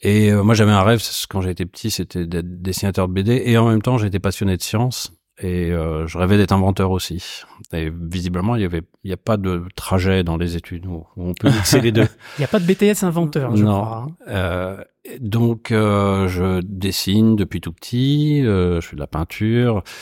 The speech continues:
Speaker 1: et, euh, arrivé, euh, au bac, bah, euh, je fais le choix entre faire des études d'art ou de sciences. Je me dis, l'art, j'ai toujours appris ça tout seul. J'avais pris quelques cours de, de modèle vivant, mais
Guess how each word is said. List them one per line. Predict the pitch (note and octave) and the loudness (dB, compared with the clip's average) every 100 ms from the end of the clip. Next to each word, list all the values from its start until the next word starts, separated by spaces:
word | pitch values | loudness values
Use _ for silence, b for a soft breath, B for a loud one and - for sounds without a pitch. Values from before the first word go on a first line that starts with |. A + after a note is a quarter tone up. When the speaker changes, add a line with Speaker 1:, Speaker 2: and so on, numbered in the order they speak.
| B B _ _ | B B _ _
Speaker 1:
et, | F#2+ F#2+ F#2 F2+ | 0 2 2 2
euh, | E2+ E2+ E2 E2 D#2+ - | 0 -2 -4 -4 -6 -2
arrivé, | G2+ G#2 G2 G#2 G#2+ G#2 | 2 4 4 4 6 4
euh, | F#2 F2 F2 | 4 2 0
au | E2+ F2+ | -2 -2
bac, | F2 G#2 A#2+ G2+ | 0 2 2 0
bah, | F#2+ F#2 | 2 4
euh, | F#2 E2+ D#2+ E2 | 2 0 -2 -4
je | E2+ | -6
fais | - E2+ | -6 -4
le | |
choix | E2 - G2 | -4 -2 0
entre | F#2 - | 0 -2
faire | F2+ F#2+ | -2 0
des | F2 F2 | 2 2
études | F2 - F2 | 0 -2 -2
d'art | F#2 F2+ | 0 0
ou | E2+ | 0
de | E2 | -2
sciences. | E2 G#2+ B2+ - - - | 0 2 2 2 -6 -10
Je | - | -6
me | E2+ | 0
dis, | F2+ | 4
l'art, | F2 F2+ F#2 | 4 4 2
j'ai | D#2 | -2
toujours | - E2 D#2+ | -4 -4 -4
appris | - | -4
ça | D#2+ D2+ | -6 -6
tout | - | -6
seul. | D2+ D#2 G2 F#2+ F#2+ B B B | -4 0 0 0 -4 B B B
J'avais | - D#2 | -8 -4
pris | F2+ | -2
quelques | F2 D#2+ F2 | -2 -2 -2
cours | - F2 E2+ | 0 2 2
de, | D#2+ D2+ D2+ | 0 -2 -2
de | D#2+ | -2
modèle | D#2+ E2 D#2+ | 0 -2 -2
vivant, | D#2+ F#2+ G#2 | 0 2 2
mais | E2 | 0